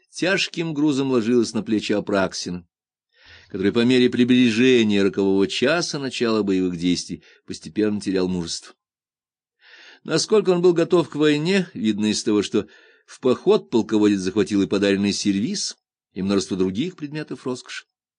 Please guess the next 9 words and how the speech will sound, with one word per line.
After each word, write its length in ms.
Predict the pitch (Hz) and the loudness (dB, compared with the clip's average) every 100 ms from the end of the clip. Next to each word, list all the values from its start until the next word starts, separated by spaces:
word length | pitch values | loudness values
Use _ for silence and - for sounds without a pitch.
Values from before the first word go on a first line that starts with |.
| _ | _
За 140 | - 95 | -4 0
ним 120 | 101 | 2
ехал 280 | 98 98 98 | 2 2 2
огромный 420 | 92 98 95 98 | 2 2 2 0
обоз 420 | 90 87 170 185 | 0 2 2 2
с 140 | - - | -4 -6
припасами, 840 | - 95 - 143 143 120 120 117 - - | -6 -6 -4 -6 -6 -12 -12 -16 -20 -6
мебелью, 600 | 92 110 120 104 98 113 - | 0 0 0 -4 -8 -14 -16
слугами. 720 | - - 95 98 117 107 107 | -10 -6 -2 0 0 0 -4